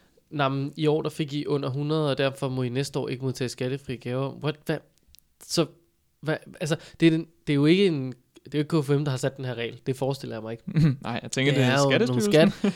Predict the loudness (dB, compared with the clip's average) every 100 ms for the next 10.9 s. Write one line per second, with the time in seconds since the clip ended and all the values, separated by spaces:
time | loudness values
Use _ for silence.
0 | -6 2 6 6 6 0 -2 -2 -4 -4
1 | -6 -2 -2 -2 -4 -4 -2 -2 -2 -2
2 | -2 -6 -20 -2 2 2 2 -4 -4 -4
3 | -4 -4 -10 -8 -2 2 2 0 -2 -2
4 | -4 -4 -4 -4 -4 -4 -4 -2 -2 -2
5 | -2 -2 -2 0 -2 -4 -8 -8 -6 -6
6 | -8 -4 -4 -4 -10 -6 -6 -8 -16 _
7 | -8 -8 -8 _ _ _ _ -8 -8 -10
8 | _ -2 2 4 4 6 6 8 4 4
9 | 2 2 0 0 2 0 2 2 4 2
10 | 0 -2 -2 -2 -4 -4 -6 -6